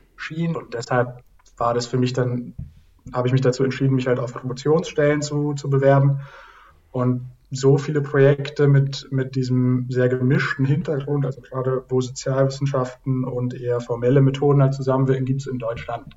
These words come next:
gar nicht, würde ich sagen. Also zumindest nicht so viele, die mich dann interessiert hätten. Und irgendwie bin ich halt im Internet auf, auf das Odysseus-Projekt und auf die,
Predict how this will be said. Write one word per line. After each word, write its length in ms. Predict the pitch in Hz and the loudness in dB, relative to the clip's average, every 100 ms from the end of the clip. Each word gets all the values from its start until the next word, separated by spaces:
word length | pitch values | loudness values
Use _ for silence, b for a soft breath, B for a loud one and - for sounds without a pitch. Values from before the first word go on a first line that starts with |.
| _ | _
gar 320 | - 110 117 | -6 -6 -4
nicht, 400 | 120 143 - - _ _ _ _ _ - | -4 -4 -6 -14 _ _ _ _ _ -10
würde 160 | 127 | -8
ich 80 | 123 | -6
sagen. 320 | 139 123 139 | -2 -2 0
Also 160 | 139 - | -4 -8
zumindest 340 | - 123 - | -12 -14 -10
nicht 240 | 127 120 - - b b b | -10 -10 -14 -20 b b b
so 120 | - | -14
viele, 260 | - 127 123 | -6 -2 -2
die 100 | 123 | -2
mich 180 | 135 | -2
dann 460 | - 135 135 139 139 B B B | 2 2 4 0 -2 B B B
interessiert 580 | - 135 135 - 139 131 | -12 -8 -8 -2 2 2
hätten. 280 | 139 139 135 | 2 0 0
Und 160 | 127 127 | 0 0
irgendwie 240 | 127 123 | 0 0
bin 160 | 127 127 | 0 0
ich 140 | 123 | 0
halt 240 | 120 120 - - | -2 -4 -12 -12
im 120 | 123 | -4
Internet 460 | 135 135 117 120 | 0 0 -2 -4
auf, 420 | - 117 117 - - b b b b _ | -6 -8 -8 -12 -20 b b b b _
auf 260 | - 113 - | -10 -10 -10
das 120 | - | -10
Odysseus-Projekt 760 | 127 135 139 123 - 123 123 | -2 0 2 0 0 0 0
und 100 | 123 | -4
auf 240 | 120 113 - | -4 -6 -8
die, 320 | 117 110 120 | -14 -10 -12